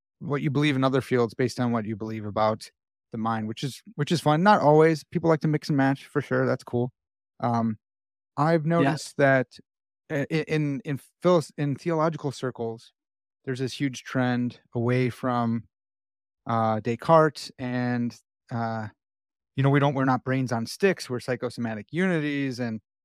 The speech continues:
Speaker 1: being a substance dualis-, dualist over there was kind of passé. And then getting over into ph-, the philosophy world, still kind of passé, but at least they'll, they'll take you a little bit more serious because of Chalmers or someone.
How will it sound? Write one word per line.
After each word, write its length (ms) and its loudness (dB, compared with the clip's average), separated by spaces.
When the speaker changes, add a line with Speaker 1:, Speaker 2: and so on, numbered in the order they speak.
Speaker 1:
being 160 -2
a 60 -2
substance 380 -2
dualis-, 360 2
dualist 380 2
over 180 -4
there 220 0
was 120 -2
kind 160 -2
of 80 -8
passé. 540 0
And 80 0
then 120 2
getting 260 0
over 160 0
into 200 -2
ph-, 360 -6
the 180 -2
philosophy 420 2
world, 380 2
still 280 0
kind 160 -2
of 80 -4
passé, 400 0
but 100 -4
at 60 -4
least 180 -4
they'll, 240 0
they'll 140 -4
take 180 -4
you 60 0
a 40 -4
little 100 -2
bit 100 -2
more 160 0
serious 300 -2
because 240 -8
of 80 -12
Chalmers 500 -2
or 60 -10
someone. 360 -2